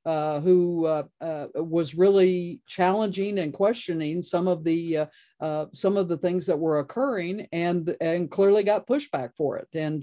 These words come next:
uh, specifically the, uh, uh, this, uh, s-, uh, series of, uh, raises that were, uh,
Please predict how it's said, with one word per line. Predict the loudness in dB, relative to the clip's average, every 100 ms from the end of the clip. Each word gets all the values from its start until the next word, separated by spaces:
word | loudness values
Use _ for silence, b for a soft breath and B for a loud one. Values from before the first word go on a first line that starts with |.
| -4
uh, | 0 0 0 b b
specifically | -16 -4 0 2 2 0 0 2 2
the, | 2 -2 -2 -2
uh, | -2 -4 -6 b b
uh, | -4 -2
this, | 0 -4 -4 -4
uh, | -2 -2 -6
s-, | -12 -12 -8
uh, | -6 -4
series | 2 4 6 4 2
of, | -4 -4
uh, | -4 -2 -4 -2
raises | 2 2 4 0 0
that | -2 -2
were, | 0 -2 0 0
uh, | -2